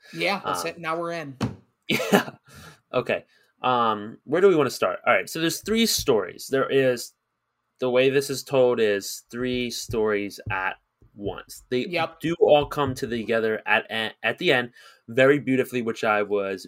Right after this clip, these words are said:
Speaker 2: very happy about 'cause I was getting nervous about that. Um, Mike goes to California for spring break. So in California, you have Argyle, new character, Stoner, Mike, Argyle, Eleven,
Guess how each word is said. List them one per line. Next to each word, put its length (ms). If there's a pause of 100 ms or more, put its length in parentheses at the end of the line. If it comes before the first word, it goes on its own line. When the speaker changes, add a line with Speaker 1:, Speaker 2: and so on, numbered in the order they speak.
Speaker 2:
very 220
happy 280
about 280
'cause 100
I 40
was 120 (100)
getting 440
nervous 480
about 340 (120)
that. 180 (600)
Um, 360 (300)
Mike 440
goes 220
to 80
California 520
for 140
spring 300
break. 300
So 400
in 120
California, 840
you 140
have 160 (260)
Argyle, 720 (400)
new 160
character, 520
Stoner, 580 (400)
Mike, 340 (220)
Argyle, 720
Eleven, 680